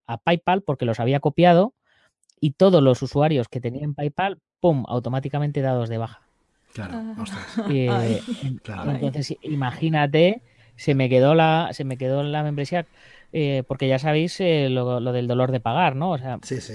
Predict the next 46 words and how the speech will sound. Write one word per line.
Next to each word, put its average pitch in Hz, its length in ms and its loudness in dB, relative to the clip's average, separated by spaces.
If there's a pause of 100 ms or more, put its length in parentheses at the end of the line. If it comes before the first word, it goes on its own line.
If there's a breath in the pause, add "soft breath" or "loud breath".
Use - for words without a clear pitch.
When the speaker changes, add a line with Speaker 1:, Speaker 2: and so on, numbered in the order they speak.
(120)
Speaker 2:
totalmente. - 420 -8
Speaker 1:
eh, 127 40 -2
Speaker 3:
Sí, 123 100 -4
sí. 107 100 -6
Speaker 1:
han 143 160 -2
hecho 156 160 -2
un 160 80 2
Speaker 2:
Sí, 147 40 -8
Speaker 1:
pago, 160 420 6
Speaker 2:
sí. - 60 -20 (200 soft breath)
Speaker 1:
han 147 140 -2
hecho 165 160 0
un 160 80 0
pago 170 220 0
y 151 40 4
lo 147 80 4
han 156 100 2
automatizado 170 600 2
para 190 140 2
que - 40 0
no 131 80 -2
les 139 120 -4
estén 151 260 -4
dando 127 220 -2
por 117 180 -6
culo 120 180 -6
Speaker 2:
Claro. 113 360 -2 (140)
Speaker 1:
consta-, 127 360 -2
<laughs> 113 60 -8
perdonad 139 500 -4
por, 139 220 -2
Speaker 2:
No, - 100 -20 (140)
Speaker 1:
por - 20 -
Speaker 2:
no, 151 160 4
Speaker 1:
la 156 80 8
expresión, 262 360 6
Speaker 2:
totalmente. - 280 6
Speaker 3:
No, 120 80 0
no. 113 60 -6
Speaker 2:
Para 135 120 2
Speaker 1:
para 131 120 4
Speaker 2:
que 139 60 6
Speaker 1:
no 151 60 4
Speaker 2:
no - 0 -
Speaker 1:
les 160 80 10
Speaker 2:
vayas 165 100 8